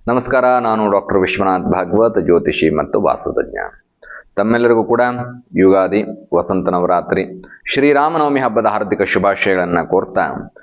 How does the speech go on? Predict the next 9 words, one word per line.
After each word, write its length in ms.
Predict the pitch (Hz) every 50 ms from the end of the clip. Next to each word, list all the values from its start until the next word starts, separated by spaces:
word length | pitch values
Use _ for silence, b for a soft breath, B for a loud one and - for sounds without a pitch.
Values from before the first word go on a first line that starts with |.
| B B B B _ -
ಮಕರ 340 | 107 120 127 151 156 151 151
ರಾಶಿ 320 | 147 143 143 139 - 151
ಏಪ್ರಿಲ್ 480 | 151 143 101 113 117 110 - 139 131 127
ಎರಡ್ 200 | 110 101 98 -
ಸಾವಿರದ 360 | - 110 104 101 101 95 92
ಇಪ್ಪತ್ತೈದರ 580 | 95 - 92 92 92 90 92 95 92 101 120 135
ಮಾಸ 300 | 113 90 82 82 - 90
ಭವಿಷ್ಯವನ್ನ 500 | 82 82 87 85 80 - 87 87 87 87
ನೋಡ್ತಕ್ಕಂತಹ 680 | 85 85 82 - - 82 - 87 87 87 87 85 87